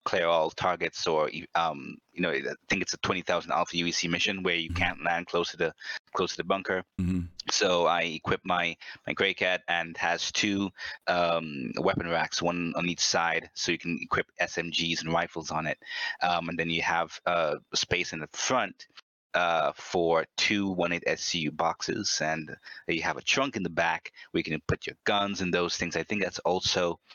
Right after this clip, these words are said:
Speaker 1: two, one at S C U in total, or I can't remember the,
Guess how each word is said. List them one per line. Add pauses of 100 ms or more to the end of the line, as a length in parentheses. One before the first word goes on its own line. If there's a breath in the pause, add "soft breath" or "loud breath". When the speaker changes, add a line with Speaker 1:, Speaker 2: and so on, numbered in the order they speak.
(260 loud breath)
Speaker 1:
two,
one
at
S
C
U
in
total,
or (100)
I
can't
remember
the,